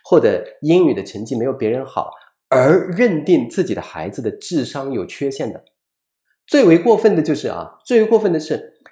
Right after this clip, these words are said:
很多家长因为自己的孩子英语不好，从而认为自己的孩子道德有缺陷。太多这样的家长了，就“我孩子怎么能英语不好呢？太过分了。”就好像自己孩子做了一件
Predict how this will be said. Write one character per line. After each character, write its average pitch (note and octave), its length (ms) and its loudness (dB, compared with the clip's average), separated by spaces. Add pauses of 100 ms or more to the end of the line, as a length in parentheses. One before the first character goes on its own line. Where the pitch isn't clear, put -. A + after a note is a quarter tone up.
很 F#3 300 -2
多 A3+ 100 4
家 C4 240 2
长 A2 300 -2
因 G3+ 140 2
为 G#3+ 100 4
自 G#3+ 180 -4
己 C#3+ 120 -4
的 G#2 80 -4
孩 G#2+ 200 -6
子 C#3 140 -4
英 G3 180 0
语 D3+ 80 2
不 C#3 160 -4
好， - 240 -6
从 A#2+ 200 -4
而 C3 280 4
认 E3 220 2
为 A2+ 140 0
自 D#3 120 -10
己 A2+ 120 -4
的 - 60 -12
孩 - 180 -8
子 A#2 100 -8
道 B2+ 300 0
德 G2 120 -6
有 G#2 140 -2
缺 A2+ 240 -8
陷。 A2 180 -12 (480)
太 A3 320 2
多 F#3+ 200 4
这 F#3+ 100 2
样 F3 100 4
的 D#3 60 0
家 D#3+ 180 -4
长 D3+ 200 2
了， - 300 -12 (580)
就 C4+ 180 0
“我 F3+ 60 0
孩 G3+ 240 0
子 C4 80 0
怎 F#3 120 2
么 F3+ 120 2
能 G#3+ 180 2
英 C#4+ 240 6
语 G#3+ 100 2
不 F3 160 -4
好 C#3 280 0
呢？ D3 160 0 (480)
太 A#3+ 420 -4
过 G#3+ 260 0
分 F#3+ 280 0
了。” E3+ 180 0
就 - 160 -4
好 F#3+ 100 0
像 F#3+ 160 0
自 G3 140 -4
己 D3 80 0
孩 A#2+ 220 -2
子 D#3 100 -6
做 F#3+ 160 2
了 B2 60 0
一 C3+ 160 -2
件 - 320 -2